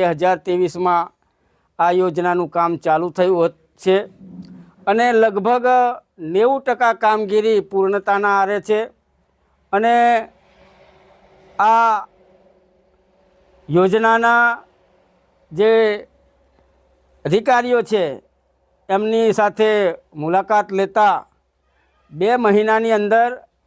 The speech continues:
મા નર્મદાનું પાણી લહેવાટ જૂથ પાણી પુરવઠા યોજનાના ત્રેપન જેટલા ગામે ગામ, ત્રેપન જેટલા ગામોએ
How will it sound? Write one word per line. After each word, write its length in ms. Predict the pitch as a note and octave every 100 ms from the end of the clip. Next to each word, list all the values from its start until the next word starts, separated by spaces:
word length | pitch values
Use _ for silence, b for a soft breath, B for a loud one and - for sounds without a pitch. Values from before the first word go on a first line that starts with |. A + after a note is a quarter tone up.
| _ _ _ _ _ _ _ _
મા 260 | D#3+ F#3 A#3+
નર્મદાનું 720 | A#3 A3 A#3 A#3+ A#3 A#3+ A#3+ -
પાણી 400 | G#3 A3 A#3+ F3 B2+ _ _ _ _ _ _ _ _
લહેવાટ 640 | D#3 F#3+ F#3+ G3 A#3+ B3+ B3 - _ _ _ _ -
જૂથ 400 | C#3 G3+ E4 - C4
પાણી 280 | A3+ A3+ A3
પુરવઠા 500 | A3 G#3+ A3 G#3+ G#3+ G3+
યોજનાના 580 | G3+ F#3 G#3 G#3+ A3 G#3+ -
ત્રેપન 480 | G3+ G3+ G3+ C4+ C4
જેટલા 360 | A3 G3+ G#3+ G#3 E3+
ગામે 320 | F3 F#3 G#3+ A#3 F#3+
ગામ, 260 | G3 G#3 F3+ D3+
ત્રેપન 360 | F#3 F#3+ A3 G#3
જેટલા 280 | G3 G3+ F3+
ગામોએ 420 | F3 F3+ G#3+ G#3